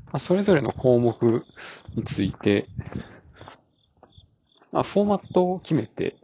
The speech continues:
その中を埋めていくっていうことで、順番に進めたら、まあ、結構、まあ、順調ではないけど、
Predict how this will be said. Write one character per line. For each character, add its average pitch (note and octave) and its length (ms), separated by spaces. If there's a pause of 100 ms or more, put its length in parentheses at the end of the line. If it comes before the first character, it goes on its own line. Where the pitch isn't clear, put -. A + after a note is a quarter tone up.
(140)
そ - 180
の D#3+ 80
中 D3 240
を - 260
埋 B2 80
め A2+ 140
て A2 120
い G#2 80
く F2 120
っ - 20
て - 240
い - 60
う - 40
こ - 140
と - 180
で、 - 220 (1120)
順 A2 180
番 G2 220
に G2+ 180 (340)
進 - 300
め F#2+ 120
た E2 140
ら、 E2 140 (960)
ま C#3+ 100
あ、 - 20
結 A#3+ 220 (140)
構、 - 540 (1400)
ま D#3+ 60
あ、 - 20
順 D#3 260
調 E3+ 240
で E3+ 60
は E3 100
な F#2 120
い A2+ 100
け - 220
ど、 G#2+ 260